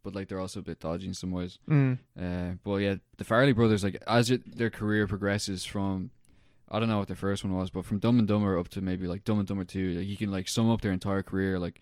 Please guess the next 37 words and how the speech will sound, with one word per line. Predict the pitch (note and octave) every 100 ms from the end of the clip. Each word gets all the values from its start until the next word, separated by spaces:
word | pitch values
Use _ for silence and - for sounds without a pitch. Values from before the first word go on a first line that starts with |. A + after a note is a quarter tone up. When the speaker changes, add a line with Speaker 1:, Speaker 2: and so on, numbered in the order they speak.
| _ A2
Speaker 1:
you | A2+
can | B2
Speaker 2:
It's | D#3
Speaker 1:
see, | E3+
Speaker 2:
literally | D#3+ E3+ D3
bookended. | D3 C#3 C#3+ C3+ B2+ B2 -
Speaker 1:
you | A#2+ A#2
can | B2
see | - B2+ C#3 C3
the | A2+
descent. | G#2+ - A2+ A2 F#2+ -
Speaker 2:
Yeah. | C#3+ C3
Speaker 1:
Like, | B2 G#2+
how | A#2 A#2+ A#2+
bad | A2 G#2+ A2+ G#2
they, | G#2
they | G2 G2
get. | G2+ F#2+
Like, | F#2+
they, | A2 A2
they | A2 G#2+ G#2
seriously | - A#2 A#2+ B2 A2
decline | G2+ G#2+ G2+ G2+ F#2+
in, | F#2
like, | F#2 F#2
the | F#2
late | F#2 -
two |
thousands | F#2 F2+ F2+ F#2 F#2+ - _ _ -
to | F#2+
the |
point | G#2 G2
where | F#2+
they're | F#2
making | F2+ F#2+ F2+ - _ _ _ -
movie | G2 F#2
forty-three. | G2+ F#2+ F2+ F#2+ F#2